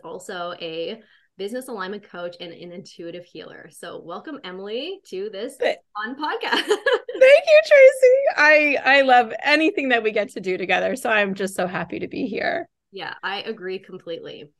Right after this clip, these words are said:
Speaker 1: So Emily and I have been connected for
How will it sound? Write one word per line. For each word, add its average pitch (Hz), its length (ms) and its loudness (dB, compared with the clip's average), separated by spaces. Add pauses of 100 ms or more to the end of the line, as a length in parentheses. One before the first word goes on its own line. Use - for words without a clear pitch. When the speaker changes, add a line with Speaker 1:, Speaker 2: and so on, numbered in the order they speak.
(120)
Speaker 1:
So 196 340 -10
Emily 285 260 -10
and 302 80 -10
I 220 220 -6
have 185 240 -14
been 185 180 -10
connected 180 500 -14
for 175 500 -12